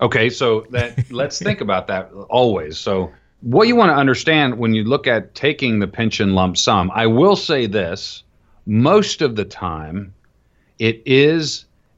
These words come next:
Speaker 1: a good decision because now you've taken that asset and it's in your name versus if you just decided to take the pension payment, it's only gonna be for you and hopefully your spouse.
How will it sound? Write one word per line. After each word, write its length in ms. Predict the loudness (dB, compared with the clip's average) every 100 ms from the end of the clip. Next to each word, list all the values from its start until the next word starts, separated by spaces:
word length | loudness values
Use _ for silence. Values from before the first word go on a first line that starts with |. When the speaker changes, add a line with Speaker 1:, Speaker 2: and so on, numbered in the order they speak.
| -2
Speaker 1:
a 140 | 0
good 420 | 0 0 2 2 0
decision 800 | -8 -6 -6 -8 -10 -14 -16 -20 _ _ _ _
because 420 | -4 0 0 0
now 400 | 0 2 4 2
you've 280 | 2 -4 -6
taken 420 | -4 -4 -2 0
that 200 | 0 -2 -2
asset 600 | -2 -2 -2 -2 -2 -6
and 180 | -8 -6
it's 180 | -6 -2
in 160 | 0
your 220 | 2 2 2
name 520 | 0 -4 -8 -12 -14 _ _ _ _
versus 380 | 0 2 0 0
if 160 | 0
you 100 | 0
just 240 | 0 -2 -2
decided 480 | -2 2 2 0 -4
to 80 |
take 300 | -6 -4 -4
the 60 | -6
pension 440 | -2 -2 0 -2
payment, 440 | -2 -2 -2 -2 -6 _ _ _ _ -2
it's 200 | -2 0
only 300 | 0 2 2 2
gonna 220 | 2 2
be 200 | 0 -2
for 200 | -2 -2
you 480 | 2 2 4 0 -2
and 460 | 0 0 2 0 -2
hopefully 440 | -2 -2 0 -2 0
your 140 | -2
spouse. 640 | -2 -2 0 0 -2 -10